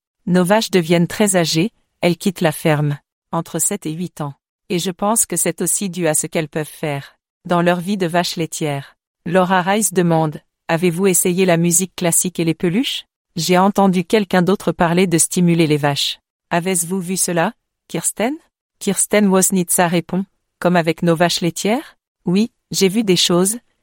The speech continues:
mais je pense que les vaches laitières sont encore différentes des veaux et des génisses. Nos vaches adorent que nous mettions de la paille fraîche là où elles dorment. Elles aiment peut-être cela parce que c'est très similaire à ce qu'elles ont l'habitude de faire à l'extérieur, d'interagir,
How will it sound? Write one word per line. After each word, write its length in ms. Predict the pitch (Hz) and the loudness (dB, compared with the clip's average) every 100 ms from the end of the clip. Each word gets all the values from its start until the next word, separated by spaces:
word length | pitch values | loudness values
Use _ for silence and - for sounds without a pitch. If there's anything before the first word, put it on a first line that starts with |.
| - | 0
mais 140 | 180 | 2
je 100 | 170 | 2
pense 320 | 180 202 233 | 2 2 2
que 100 | - | 2
les 140 | 175 165 | 2 4
vaches 280 | 180 185 - | 2 0 -2
laitières 520 | 170 - 180 190 - | -2 0 0 0 0
sont 260 | - 165 190 | -2 0 0
encore 300 | 160 180 175 | 0 0 0
différentes 560 | 190 - 170 196 190 | -4 -2 2 2 2
des 120 | 175 | 0
veaux 200 | 160 170 | 2 2
et 100 | 180 | 2
des 140 | 165 160 | 2 0
génisses. 540 | 165 156 147 - - _ _ _ | 0 -2 0 0 -2 _ _ _
Nos 180 | 180 185 | 0 2
vaches 240 | 180 208 196 | 2 2 2
adorent 380 | 170 185 214 | 4 2 2
que 100 | - | 0
nous 160 | 185 175 | 2 4
mettions 360 | 185 185 214 190 | 2 0 0 2
de 100 | 156 | 2
la 120 | 151 | 2
paille 220 | 180 175 | 2 0
fraîche 360 | - 175 180 185 | -2 -2 -2 0
là 160 | 151 | 0
où 100 | 151 | 0
elles 140 | 147 147 | 0 2
dorment. 400 | 151 147 143 - _ _ - | 0 0 -4 -8 _ _ -4
Elles 240 | 170 170 | 0 2
aiment 160 | 226 254 | 0 0
peut-être 420 | 175 190 190 - | -2 -2 -2 -2
cela 320 | 165 180 175 | 0 2 2
parce 260 | - 170 - | 2 -2 -2
que 100 | 170 | 0
c'est 160 | - 165 | -2 -2
très 200 | - 202 | -2 -2
similaire 560 | 196 185 175 180 196 - | 0 0 2 2 0 -2
à 80 | |
ce 120 | 156 170 | -4 -2
qu'elles 320 | 185 165 170 | -2 0 2
ont 40 | |
l'habitude 500 | 165 170 185 - 208 | 2 0 -2 -4 -4
de 100 | 170 | -2
faire 240 | - 190 170 | 0 2 2
à 60 | |
l'extérieur, 680 | 151 - 165 156 156 160 - _ _ 170 | 0 -2 -2 0 2 0 -2 _ _ 0
d'interagir, 760 | 180 170 180 175 151 160 | 0 2 2 2 0 0